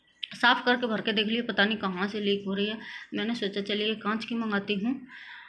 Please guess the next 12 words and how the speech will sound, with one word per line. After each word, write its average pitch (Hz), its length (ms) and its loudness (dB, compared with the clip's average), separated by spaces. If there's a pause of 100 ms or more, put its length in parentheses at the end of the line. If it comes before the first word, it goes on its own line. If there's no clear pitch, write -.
(320)
और 202 340 4 (500)
ये 254 180 4
देखिए, 240 360 4 (540)
अ, 185 460 2
उस 214 160 -2 (120)
Monday 208 340 2
का 220 100 2
ही 294 120 2
सुबह 220 380 2
का 214 160 2
है 180 260 -2
ये, 175 200 -10